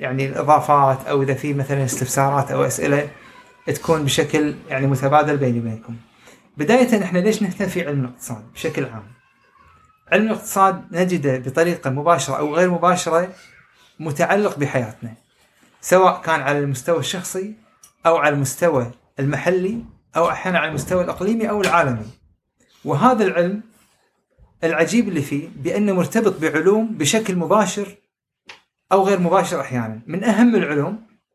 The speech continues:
هو علم، مثلًا، علم النفس، وأنا ما بيدخل بالتفاصيل لأن في أشياء جدًا، يعني، ممكن ندخل فيها بالتفصيل،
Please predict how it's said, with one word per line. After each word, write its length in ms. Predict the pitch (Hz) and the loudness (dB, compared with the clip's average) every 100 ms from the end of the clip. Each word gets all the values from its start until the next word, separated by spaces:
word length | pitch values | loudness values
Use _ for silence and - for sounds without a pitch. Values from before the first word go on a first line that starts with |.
| _ _ _ - | _ _ _ -2
هو 140 | 208 165 | 4 4
علم، 400 | 156 190 214 - _ - 151 | 4 0 -2 -10 _ -18 -12
مثلًا، 460 | 139 151 147 180 196 _ _ _ _ | -8 -6 -6 -10 -16 _ _ _ _
علم 180 | 160 208 | -4 -2
النفس، 520 | 208 180 - - - _ _ _ _ _ _ | 0 -2 -6 -12 -16 _ _ _ _ _ _
وأنا 280 | 233 190 190 | -2 0 2
ما 140 | 202 | 4
بيدخل 300 | 196 190 190 | 4 2 0
بالتفاصيل 600 | 175 - 175 170 165 190 165 | -4 -2 0 0 2 2 2
لأن 280 | 170 175 | 0 -2
في 320 | 143 185 185 170 | -4 -2 -2 -2
أشياء 480 | - 190 185 - - 147 | 0 4 4 0 -12 -4
جدًا، 360 | 180 180 196 | -2 0 0
يعني، 560 | 196 190 160 156 156 160 | 0 -2 -4 -4 -6 -4
ممكن 280 | 165 165 170 | -6 -6 -6
ندخل 220 | 165 160 | -2 -4
فيها 160 | 160 147 | -2 -4
بالتفصيل، 560 | 143 127 - 120 - | -6 -10 -10 -12 -14